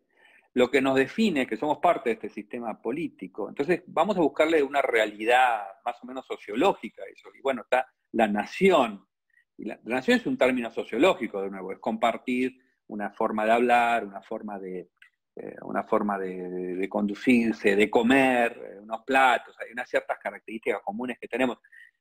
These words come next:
No son comunes porque nos hemos propuesto, nos hemos puesto de acuerdo en ser una sola cosa.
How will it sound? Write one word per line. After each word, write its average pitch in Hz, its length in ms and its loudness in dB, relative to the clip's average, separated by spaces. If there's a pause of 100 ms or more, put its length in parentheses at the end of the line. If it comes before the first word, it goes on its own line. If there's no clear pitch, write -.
(320)
No 254 120 4
son 269 180 2
comunes 135 520 2
porque 113 300 0
nos 113 180 -4
hemos 131 260 0
propuesto, 120 580 0
nos 110 160 -8
hemos 127 180 -2
puesto 120 300 -2
de 104 80 0
acuerdo 120 440 2
en 110 120 -8
ser 123 420 0
una 120 280 -2
sola 117 360 0
cosa. 101 320 -2